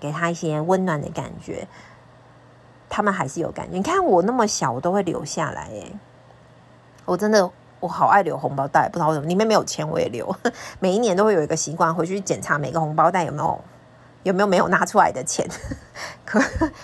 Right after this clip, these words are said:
很奇怪哦，明明都知道没有钱，你还是会去拿，好像会有小精灵去里面放钱一样。<laughs> 可是我，可是我就是会留着。然后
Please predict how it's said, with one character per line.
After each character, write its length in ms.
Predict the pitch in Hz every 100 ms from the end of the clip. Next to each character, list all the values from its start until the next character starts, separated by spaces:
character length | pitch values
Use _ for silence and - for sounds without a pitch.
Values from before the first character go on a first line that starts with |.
| - -
很 120 | 180
奇 160 | 160 180
怪 220 | 175 214
哦， 120 | 170
明 140 | 180 180
明 120 | 202
都 140 | 208
知 60 | 208
道 100 | 202
没 100 | 196
有 100 | 170
钱， 240 | - 185
你 60 | 151
还 120 | 156
是 60 | 180
会 100 | 180
去 100 | 196
拿， 280 | 180 - -
好 100 | 160
像 140 | 208
会 80 | 220
有 60 | 185
小 120 | 156
精 160 | - 175
灵 140 | 156
去 120 | 147
里 60 | 165
面 160 | 147
放 220 | 160 156 143
钱 180 | -
一 160 | - -
样。 100 | - - - - -
<laughs> 380 | - - -
可 160 | - 180
是 220 | 185 269
我， 160 | 208 226 - - - - -
可 100 | 196
是 80 |
我 100 | 240
就 100 | 165
是 100 | 170 175
会 100 | 165
留 240 | 85 - -
着。 280 | - - 202 - - -
然 140 | - 196
后 320 | 254 254 220